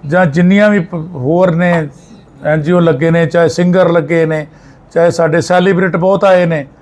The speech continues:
ਮੈਂ ਉਹਨਾਂ ਦਾ ਵੀ ਧੰਨਵਾਦ ਕਰਦਾ ਕਿ ਜਿੰਨਾ ਔਖੇ ਸਮੇਂ 'ਤੇ ਸਾਡੇ ਲੋਕਾਂ ਦੀ ਬਾਂਹ ਫੜੀ ਹੈ।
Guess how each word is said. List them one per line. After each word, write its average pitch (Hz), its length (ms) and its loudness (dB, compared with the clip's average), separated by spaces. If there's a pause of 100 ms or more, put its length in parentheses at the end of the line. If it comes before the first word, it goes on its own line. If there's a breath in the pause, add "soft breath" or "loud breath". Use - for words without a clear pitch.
(500 soft breath)
ਮੈਂ 170 160 0
ਉਹਨਾਂ 196 280 2
ਦਾ 220 80 2
ਵੀ 208 120 0
ਧੰਨਵਾਦ 165 420 0
ਕਰਦਾ 170 380 -2
ਕਿ 170 100 -6
ਜਿੰਨਾ 165 280 -2
ਔਖੇ 165 280 -2
ਸਮੇਂ 151 340 -4
'ਤੇ 156 120 -2
ਸਾਡੇ 147 480 0 (320 loud breath)
ਲੋਕਾਂ 160 260 0
ਦੀ 156 120 2
ਬਾਂਹ 139 280 2
ਫੜੀ 156 340 0
ਹੈ। 139 120 -2